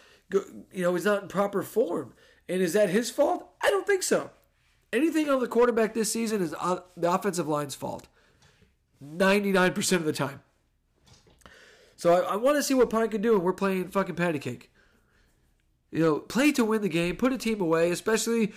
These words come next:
when everybody and their grandmother's watching the fucking game. It's against Wisconsin. Put 'em away.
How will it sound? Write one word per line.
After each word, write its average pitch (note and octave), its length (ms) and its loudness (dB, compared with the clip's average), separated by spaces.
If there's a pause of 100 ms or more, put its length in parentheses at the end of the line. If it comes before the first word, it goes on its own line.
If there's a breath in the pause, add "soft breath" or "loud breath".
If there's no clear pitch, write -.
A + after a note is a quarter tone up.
(120 loud breath)
when E3+ 180 -4
everybody F#3 640 4
and F#3+ 100 0
their E3+ 80 -2
grandmother's D#3 560 0
watching D#3+ 400 0
the C#3+ 80 -6
fucking B2+ 360 -8
game. B2 340 -10 (240 soft breath)
It's D3 180 -4
against F3+ 300 -2
Wisconsin. C3+ 580 -8 (280 loud breath)
Put F4+ 100 2
'em G4 100 2
away. G4 520 2